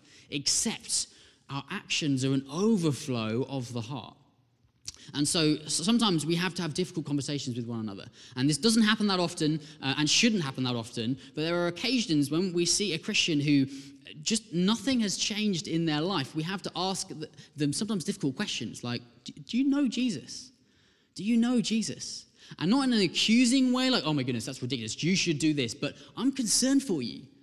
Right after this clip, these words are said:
Because this should, this should be easy. Not because doing good things is easy, but because if God has shown you so much love,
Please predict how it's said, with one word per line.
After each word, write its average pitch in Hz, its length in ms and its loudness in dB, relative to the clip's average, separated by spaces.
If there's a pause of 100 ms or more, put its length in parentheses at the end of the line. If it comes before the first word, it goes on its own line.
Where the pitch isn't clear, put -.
(560)
Because 170 300 -2
this 233 160 0
should, - 420 0
this 254 100 2
should 254 240 2
be 240 80 2
easy. 208 580 2
Not 214 200 -2
because 233 340 2 (220)
doing 208 280 8
good 185 160 6
things 196 300 4
is 165 100 -2
easy, 190 220 0
but 165 180 -6
because 170 240 -4
if 156 160 0
God 214 240 0
has 233 100 0
shown 202 280 -2
you 160 120 0
so 190 180 -2
much 180 200 -4
love, 160 440 -6